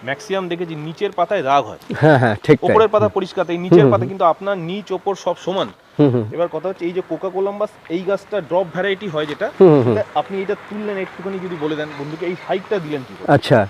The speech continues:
Speaker 2: এটা একটা হোমিওপ্যাথি একটা ওষুধ আছে,
Speaker 1: আচ্ছা।
Speaker 2: যেটা হচ্ছে আর্সেনিক অ্যালব,
Speaker 1: আচ্ছা।
Speaker 2: এ আর এস এ এন আই সি এ এল বি ওয়ান এম।
Speaker 1: হুম, হুম।
Speaker 2: এটা যদি এক লিটার জলেতে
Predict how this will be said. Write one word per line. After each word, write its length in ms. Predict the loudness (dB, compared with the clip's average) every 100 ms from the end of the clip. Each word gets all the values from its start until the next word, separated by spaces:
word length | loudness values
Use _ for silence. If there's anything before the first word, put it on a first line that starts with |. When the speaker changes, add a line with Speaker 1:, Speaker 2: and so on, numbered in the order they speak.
| -6 -20 -20 -20 4
Speaker 2:
এটা 220 | 6 8
একটা 240 | 6 6 6
হোমিওপ্যাথি 680 | 6 8 10 8 6 6
একটা 200 | 6 6
ওষুধ 360 | 6 6 4 4
আছে, 300 | 2 2 2 _ -16
Speaker 1:
আচ্ছা। 240 | -16 -16 -6
Speaker 2:
যেটা 300 | 4 8 8
হচ্ছে 560 | 8 6 4 8 10 12 8 6 -8 -20 -20 -20 _
আর্সেনিক 680 | 4 4 8 10 10 8 4 -2
অ্যালব, 320 | 4 6 6 2 -6 -18 _ _ _ _
Speaker 1:
আচ্ছা। 260 | -12 -12 -16 _
Speaker 2:
এ 260 | 10 12 12
আর 240 | 10 10
এস 240 | 8 10
এ 220 | 8 10 10
এন 80 |
আই 140 | 8 6
সি 300 | 6 4 4 4
এ 240 | 8 8 10
এল 240 | 8 8
বি 360 | 8 8 10 8 4 -20 -20 0 6
ওয়ান 380 | 8 8 6 4 4
এম। 220 | 6 6
Speaker 1:
হুম, 140 | 2 -10 -14 -10
হুম। 200 | -10 -12 -18 2
Speaker 2:
এটা 260 | 6 8 10
যদি 680 | 10 12 12 12 12 8 8
এক 200 | 6 6 6
লিটার 460 | 6 6 8 6 8
জলেতে 580 | 8 10 10 10 8